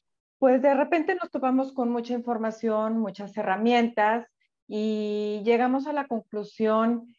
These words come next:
en que, em, todas funcionan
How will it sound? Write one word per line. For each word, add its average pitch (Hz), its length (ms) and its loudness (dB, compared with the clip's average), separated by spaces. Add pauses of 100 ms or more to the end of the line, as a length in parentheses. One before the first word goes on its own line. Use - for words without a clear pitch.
(400)
en 196 240 -4
que, 208 460 -2
em, 196 420 -6 (1200)
todas 320 340 4
funcionan 226 800 0